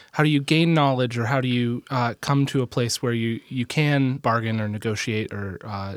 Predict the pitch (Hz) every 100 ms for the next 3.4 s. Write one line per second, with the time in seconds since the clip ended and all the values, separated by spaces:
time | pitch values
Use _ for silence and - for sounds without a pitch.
0 | - 113 104 95 - - - - 110 127
1 | 117 - 117 110 104 - 107 - 123 117
2 | 110 - 117 117 101 95 101 101 101 92
3 | 98 113 104 101